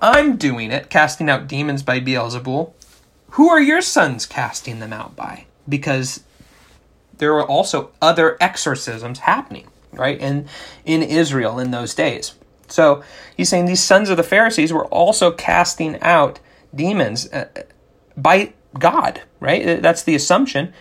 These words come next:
And he's saying that they're gonna be your judges. They're gonna be your judges because they're casting them out too, just like me. They, they will know the truth of what I do.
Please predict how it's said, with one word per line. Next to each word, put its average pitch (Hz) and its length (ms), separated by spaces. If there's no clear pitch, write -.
And 156 80
he's 170 120
saying 175 280
that 160 320
they're 170 120
gonna 220 160
be 202 280
your 220 200
judges. 226 560
They're 165 140
gonna 196 160
be 160 160
your 156 240
judges 147 600
because 117 680
they're 135 220
casting - 480
them 131 100
out 143 220
too, 233 260
just 147 220
like 165 160
me. 175 140
They, 147 300
they 160 140
will 170 120
know 151 340
the 139 120
truth 147 400
of 120 120
what 120 160
I 113 100
do. 135 320